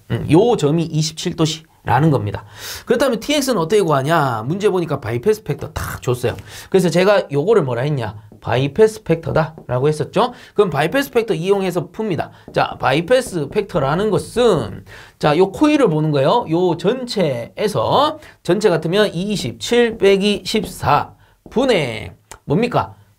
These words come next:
요만큼이 된다. 손실이죠. 그래서 티엑스 빼기 십사 도씨 이렇게 됩니다. 자, 이때 바이패스 팩터 얼마입니까?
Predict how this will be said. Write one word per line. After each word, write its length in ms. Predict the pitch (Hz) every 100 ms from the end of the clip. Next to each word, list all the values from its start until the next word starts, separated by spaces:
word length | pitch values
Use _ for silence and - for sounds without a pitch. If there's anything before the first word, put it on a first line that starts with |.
| _ 139
요만큼이 640 | 135 185 247 247 233 233
된다. 400 | 131 120 - -
손실이죠. 680 | 185 208 196 139 131 151 - _ _ 123
그래서 380 | 120 202 226 226 - _
티엑스 960 | - 202 175 127 - 185 214 - - - -
빼기 540 | 180 202 202 214 220 220 -
십사 560 | - - 214 - - 160
도씨 300 | 190 - 113
이렇게 340 | - 165 175
됩니다. 340 | 123 104 92 - - -
자, 120 | 233
이때 200 | 254 226
바이패스 440 | 165 175 262 254
팩터 180 | 226 220
얼마입니까? 680 | 190 233 233 214 - 180